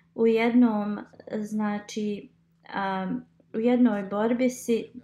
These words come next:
e, redao nas da stojimo u redovima. I kada si, a, prolazio pored mene, udario si me svojim laktom.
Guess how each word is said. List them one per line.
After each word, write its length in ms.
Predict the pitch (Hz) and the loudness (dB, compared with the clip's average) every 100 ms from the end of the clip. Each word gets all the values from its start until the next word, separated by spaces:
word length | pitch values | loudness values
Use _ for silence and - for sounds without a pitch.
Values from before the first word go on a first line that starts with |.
| - | -8
e, 500 | 208 202 202 202 190 - _ _ _ _ _ _ _ _ - | -6 -4 -6 -6 -8 -12 _ _ _ _ _ _ _ _ -4
redao 560 | 220 240 240 185 196 | 2 4 2 -2 -6
nas 460 | 185 180 - - - _ _ _ _ | -8 -8 -14 -20 -20 _ _ _ _
da 100 | - | -10
stojimo 720 | 202 - 220 208 208 196 190 196 | -10 -6 -4 -2 -4 -6 -6 -6
u 100 | 202 | -4
redovima. 640 | 196 190 180 180 - - - - _ _ - | -4 -4 -6 -6 -8 -12 -16 -20 _ _ -10
I 140 | 214 | -8
kada 420 | 220 208 208 202 | -4 -4 -2 -2
si, 460 | 202 - 220 208 - - | -4 -6 -6 -6 -6 -10
a, 280 | 196 196 190 - | -6 -4 -6 -6
prolazio 720 | 240 262 285 285 277 247 240 240 | -2 2 2 2 0 0 0 0
pored 320 | 233 220 208 | -2 -2 -4
mene, 600 | 208 214 247 320 320 285 _ _ _ _ | -4 -2 0 0 -2 -4 _ _ _ _
udario 480 | - 254 277 226 202 | 0 2 2 2 -2
si 160 | 196 208 | -6 -8
me 120 | 202 | -10
svojim 400 | - 202 202 196 | -8 -6 -6 -4
laktom. 540 | 190 180 185 - 185 | -2 -4 -6 -10 -12